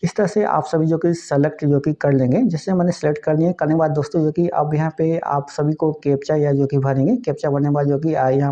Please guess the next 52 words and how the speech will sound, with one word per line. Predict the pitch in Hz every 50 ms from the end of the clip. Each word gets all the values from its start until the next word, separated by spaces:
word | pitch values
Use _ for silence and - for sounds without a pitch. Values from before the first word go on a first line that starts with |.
| 139 -
पे, | 156 151
आ, | - - - 143 135
इस | 135 - -
box | 139 139 139 - -
में | 143 139
click | - 139 147 147 -
करेंगे | 147 135 143 175 104
और | - 147
submit | - - 135 127 127 131 127
पे | - 165 170
click | 170 - 127 127 127 -
करेंगे। | 113 107 107 104 104 104 104 - - - - - - - -
तो | 165
चलिए | - - 208 247
दोस्तों | 226 254 233 - 269 254
सबसे | - - - - - 202
पहले | 202 196 180 185 190
सारा | 180 - - 160 143 147 165 170
form | 165 - - - 147 156 151 160 156
जो | 147 147 139
कि | 147 160
स-, | 143 - - - 160
कंप्लीट | 151 143 - 143 135 131 - 151 156 156 156
मैं | 151 147 151
यहाँ | 147 147 147 147 -
पे | 156 139
भर | 131 139 139
लेता | 131 127 127 - 139
हूँ। | 190 214
भरने | 180 160 170 196
के | 202 190
बाद | 190 180
जो | 170 165
कि | 160 - 175
यहाँ | 175 170 165 165 -
पे | - 170
मैं | 170 175 165
जैसे | 147 143 139 - 156
ही |
form | 143 - 151 147 143 143
भर | 139 143
लूँगा | 147 143 139 139 180 190
तो | - 160
यहाँ | 147 143
पे | 143 143
सबमिट | 135 - - 135 135 139 147 135
करके | 139 135 131 143
मैं | 135 147 160 160 147
दिखाता | 131 127 - 131 127 - 147
हूँ | 143 147 156 147
आगे | 135 123 123 135
का | 127 135 135 131